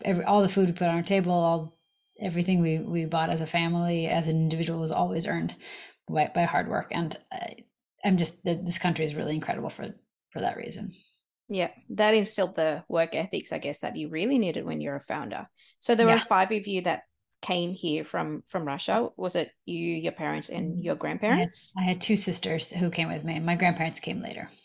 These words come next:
Speaker 2: Ah, okay. All right. And so
Speaker 1: Mm.
Speaker 2: was your dad a programmer as well?
Speaker 1: He was.
Speaker 2: Wow.
Speaker 1: Yeah.
Speaker 2: Okay. <laughs> So,
Speaker 1: Yeah.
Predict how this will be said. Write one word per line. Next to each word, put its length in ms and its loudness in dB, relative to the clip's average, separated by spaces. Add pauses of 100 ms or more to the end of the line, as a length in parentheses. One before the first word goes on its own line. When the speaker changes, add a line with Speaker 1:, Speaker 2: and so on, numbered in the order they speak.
(420)
Speaker 2:
Ah, 520 2
okay. 420 -6
All 100 -2
right. 280 -4 (280)
And 180 2
so 180 6
Speaker 1:
Mm. 40 6
Speaker 2:
was 180 4
your 120 2
dad 180 0
a 60 0
programmer 520 0
as 140 0
well? 260 0 (480)
Speaker 1:
He 120 -6
was. 360 4 (800)
Speaker 2:
Wow. 1160 -2
Speaker 1:
Yeah. 140 0
Speaker 2:
Okay. 720 4
<laughs> 100 6
So, 260 4 (640)
Speaker 1:
Yeah. 260 6